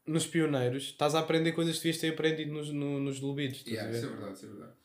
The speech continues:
Speaker 2: Isso depois também depende da organização e de
Speaker 1: E de vários chefes e
Speaker 2: Exatamente,
Speaker 1: et cetera.
Speaker 2: exatamente.
Speaker 1: Mas eu acho que,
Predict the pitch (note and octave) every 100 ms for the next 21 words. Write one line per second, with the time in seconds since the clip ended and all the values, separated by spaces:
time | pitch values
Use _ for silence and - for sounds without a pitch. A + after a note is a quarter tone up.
0 | _ - - - A3+ G#3+ G3 F3 E3+ D3+
1 | C#3 C3 A#2+ G#2 - B2+ C3+ A#2 A2 G#2
2 | - G#2+ G#2+ G#2 C3 B2 B2 B2 B2 -
3 | C#3 B2+ - A#2 A2+ A2+ A2+ A#2 - A#2
4 | A2+ G#2+ - G#2 G#2+ G#2+ G#2+ G2 - _
5 | D3 D3 D#3+ E3 E3+ E3+ - E3 D#3+